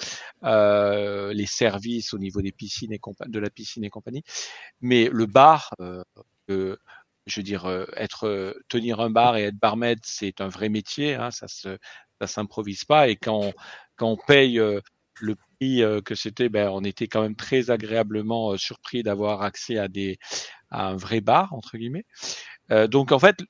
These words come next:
les derniers temps, le Disneyland Hotel ne valait, à mon sens, que pour deux choses, enfin trois. Sa localisation.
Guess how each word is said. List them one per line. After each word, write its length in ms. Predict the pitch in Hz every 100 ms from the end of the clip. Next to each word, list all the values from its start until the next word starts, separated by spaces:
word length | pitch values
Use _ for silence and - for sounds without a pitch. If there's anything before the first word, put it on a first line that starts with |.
| _
les 180 | 131 147
derniers 340 | 170 170 160
temps, 220 | - 202 220
le 120 | 151
Disneyland 440 | 143 - 170 156
Hotel 380 | 147 - 190 202
ne 100 | 156
valait, 420 | 147 151 147 156 - - - _ _ _
à 120 | 135
mon 160 | 131 135
sens, 520 | - 190 214 - - 226 -
que 100 | 139
pour 340 | - 139 117
deux 240 | 117 160 147
choses, 420 | - 196 247 170
enfin 220 | - 117 104
trois. 420 | - 123 170 - _ _ - _ _ _
Sa 500 | - - - - 185
localisation. 760 | 185 170 165 160 143 - -